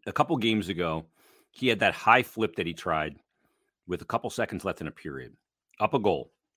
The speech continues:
and it doesn't get out. It's turnover. It ends up in the back of their net with two seconds left. On a puck where he wasn't pressured, he could have just turned into the corner and ate it.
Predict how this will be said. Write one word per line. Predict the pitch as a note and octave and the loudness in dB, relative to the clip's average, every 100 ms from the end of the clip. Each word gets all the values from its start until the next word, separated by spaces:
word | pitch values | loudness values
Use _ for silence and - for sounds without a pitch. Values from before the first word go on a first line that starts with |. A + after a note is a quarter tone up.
| _ _ _ _ _ - | _ _ _ _ _ -6
and | G2+ G2 - | -4 -4 -4
it | G#2 | -2
doesn't | A#2 G#2+ | 0 0
get | G2+ F#2 | 0 2
out. | F2 - - | 2 0 -6
It's | - | -16
turnover. | - A#2 G2 F#2 F2 F2 - _ _ - | -4 -2 0 0 0 -2 -4 _ _ -10
It | F#2 | -2
ends | G2+ G#2+ | 0 -2
up | F#2+ | -4
in | |
the | F2+ | -4
back | D#2+ F#2 G2+ | 2 2 2
of | |
their | F2+ | -6
net | E2+ E2 | -6 -8
with | - | -12
two | F#2 D#2+ | -12 -8
seconds | E2+ - C#2+ - | -8 -10 -16 -14
left. | - - _ _ - - | -16 -18 _ _ -20 -8
On | A2+ | -2
a | A2 | 2
puck | C#3+ C#3 | 2 6
where | A2+ | 4
he | |
wasn't | G2 A2 A#2 - | 6 2 0 0
pressured, | G#2 - G2 | 0 0 -4
he | E2 | -2
could | G#2 | -2
have | F2 | -2
just | - | -8
turned | G#2 G#2 | -4 -4
into | F2+ | -4
the | E2 | -8
corner | - G2 F#2 | -6 -4 -2
and | E2 - | -4 -8
ate | F2 F2 | -4 -2
it. | F2 | -2